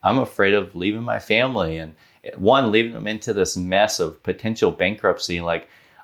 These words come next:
I can't die right <laughs> now." And the response was, "Do you care about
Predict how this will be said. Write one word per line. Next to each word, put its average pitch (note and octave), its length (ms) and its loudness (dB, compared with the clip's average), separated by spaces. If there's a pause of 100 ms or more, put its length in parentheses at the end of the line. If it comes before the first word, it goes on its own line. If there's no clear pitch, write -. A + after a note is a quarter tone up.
I G#2 100 2
can't C3 440 -2
die G#2+ 200 2
right F2+ 280 0
<laughs> - 180 -12
now." F2+ 260 -4 (680)
And G2 440 0 (280)
the G2 140 4
response F#2+ 600 2
was, F2+ 400 2 (580)
"Do F#2+ 540 4
you G2 360 -4
care G2 340 4
about F2+ 420 4